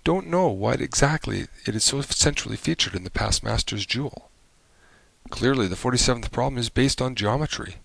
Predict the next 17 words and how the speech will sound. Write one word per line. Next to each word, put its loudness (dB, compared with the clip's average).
and 0
all 8
Freemasons 0
know -2
that 0
geometry -2
and -14
Freemasonry -2
are -6
closely -2
linked. -2
But 4
is 2
that 2
the -4
only -2
reason? 0